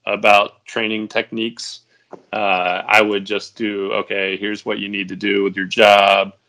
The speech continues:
Uh, I wanna see you do it, and I'm not gonna let you do it independently until I know you get it." Uh, what,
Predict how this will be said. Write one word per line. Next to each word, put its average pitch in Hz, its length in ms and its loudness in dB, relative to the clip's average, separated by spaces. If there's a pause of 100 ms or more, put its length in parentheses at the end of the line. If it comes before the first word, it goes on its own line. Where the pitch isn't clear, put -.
(360)
Uh, 95 560 -2
I 98 40 -8
wanna 95 200 -10
see - 180 -8
you 95 140 -4
do 104 320 0
it, 101 340 -2 (460)
and 95 720 -4
I'm 95 120 -4
not 101 180 0
gonna 104 120 -6
let 101 80 -2
you 98 80 -4
do 101 120 0
it 98 60 -2
independently 95 540 -4
until 92 240 -4
I 92 80 -2
know 98 160 -2
you 92 160 -2
get 92 240 0
it." - 180 -8 (440)
Uh, 92 280 2
what, 127 380 2